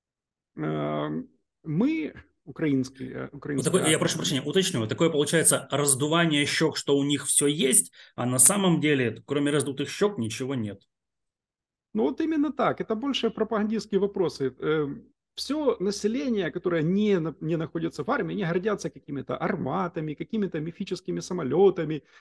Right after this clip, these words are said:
Speaker 1: какими-то там авианосцами. А те люди, которые в армии, они пытаются получить, ну, хотя бы, кроме сапёрной лопатки, какой-то там автомат, какой-то там Р П Г и так далее. То есть ситуация в армии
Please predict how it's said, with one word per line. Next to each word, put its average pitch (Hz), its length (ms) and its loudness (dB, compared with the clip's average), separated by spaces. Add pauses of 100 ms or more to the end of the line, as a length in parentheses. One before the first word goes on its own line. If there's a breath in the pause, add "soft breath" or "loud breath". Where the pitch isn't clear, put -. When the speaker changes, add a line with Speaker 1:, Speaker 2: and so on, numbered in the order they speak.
Speaker 1:
какими-то 196 460 2
там 147 220 -2
авианосцами. 180 920 2 (180 soft breath)
А 170 140 0
те 247 120 -2
люди, 233 240 0
которые 214 360 2
в 226 80 -2
армии, 220 420 -2
они 214 640 4 (100)
пытаются 220 420 0
получить, 202 420 -6
ну, 202 60 -2
хотя 185 260 -2
бы, 170 440 6
кроме 185 400 2
сапёрной 180 440 -2
лопатки, 175 480 -4
какой-то 165 360 -2
там 160 220 -4
автомат, 202 440 0
какой-то - 440 -2
там 151 160 -4
Р 156 100 -2
П 180 160 0
Г 175 200 4
и 131 40 -2
так 156 160 -8
далее. 143 220 -2
То - 80 -10
есть 139 100 -8
ситуация 294 480 -4
в 220 80 -4
армии 240 380 0